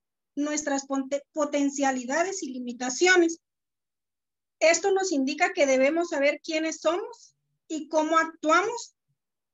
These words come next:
eh, ante lo que nos sucede. Por ejemplo, eh, saber nuestras limitaciones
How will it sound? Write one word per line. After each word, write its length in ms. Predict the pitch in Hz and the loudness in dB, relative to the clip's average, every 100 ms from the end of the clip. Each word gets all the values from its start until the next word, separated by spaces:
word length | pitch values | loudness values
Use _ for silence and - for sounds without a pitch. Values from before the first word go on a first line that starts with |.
| - | -2
eh, 440 | 294 277 277 262 262 _ - | 0 2 0 -4 -10 _ -4
ante 360 | 302 302 294 | -2 0 0
lo 160 | 269 262 | 0 0
que 120 | 262 | -2
nos 200 | 247 262 | -4 -6
sucede. 560 | 262 - 349 370 302 302 _ _ _ _ - | -8 0 2 2 0 -6 _ _ _ _ -4
Por 160 | 277 | 0
ejemplo, 560 | 269 262 330 330 339 339 349 359 _ _ _ _ - | 0 0 0 -2 0 2 2 -2 _ _ _ _ 0
eh, 400 | 285 285 277 269 254 247 | 2 2 0 -6 -8 -8
saber 400 | - 302 285 311 | -4 0 2 2
nuestras 380 | 349 359 359 330 | 0 -2 -2 -2
limitaciones 1040 | 302 294 285 262 262 339 349 453 523 - | -2 -4 -4 -6 -6 -2 0 0 -6 -16